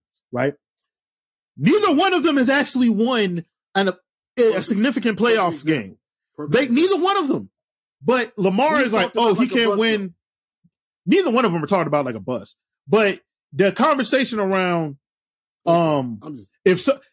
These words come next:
Speaker 1: if someone talks about Lamar like a bust, I need them to not watch football. He has an M V P. Like, you can't, he's forty-five and sixteen. Like, I don't even, that com-, if you were talking about Lamar like that, you don't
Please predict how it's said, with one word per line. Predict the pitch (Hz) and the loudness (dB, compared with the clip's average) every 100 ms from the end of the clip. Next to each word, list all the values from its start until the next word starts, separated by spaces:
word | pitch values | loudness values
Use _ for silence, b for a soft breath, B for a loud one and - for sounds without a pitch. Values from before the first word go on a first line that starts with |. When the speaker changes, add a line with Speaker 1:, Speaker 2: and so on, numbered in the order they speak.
| - | 0
Speaker 1:
if | 180 | 2
someone | - 339 339 | 2 0 0
talks | 277 262 | 0 0
about | 233 214 | 2 0
Lamar | 190 185 180 | 0 2 2
like | 160 | 0
a | 139 | -2
bust, | 127 127 117 - _ _ | -2 -4 -6 -14 _ _
I | 147 196 | 0 2
need | 208 208 170 | 0 -2 -2
them | 180 170 160 - | 0 0 -4 -10
to | - | -6
not | 151 151 143 | -2 -2 -2
watch | 135 120 | -6 -8
football. | - 104 _ _ _ _ _ | -10 -12 _ _ _ _ _
He | - 196 | 0 4
has | 202 170 | 4 2
an | |
M | 170 | 0
V | 151 143 | 0 -2
P. | 151 127 113 - b b | -2 -2 -4 -10 b b
Like, | 147 139 | -2 0
you | 156 | -2
can't, | - 208 135 - - | -2 -2 -2 -6 -4
he's | 175 | -4
forty-five | - 226 208 214 202 165 | 2 2 2 2 2 0
and | |
sixteen. | 143 156 - 120 101 | -2 -6 -6 -10 -8
Like, | 131 135 - _ _ _ - | -4 -4 -6 _ _ _ 0
I | 254 | 2
don't | 269 254 | 4 2
even, | 226 208 175 _ _ | 2 2 -2 _ _
that | 233 208 294 | 0 2 2
com-, | - 285 269 | 2 0 2
if | 175 139 | 0 2
you | 185 294 | 2 4
were | 311 | 2
talking | 294 269 247 | 0 -2 0
about | 240 180 | -2 -2
Lamar | 180 185 170 | -2 -2 -2
like | 156 165 127 | -2 -2 -2
that, | 123 101 _ _ _ - | -6 -8 _ _ _ -4
you | 143 233 220 | 2 2 2
don't | 196 208 202 | 0 -2 -4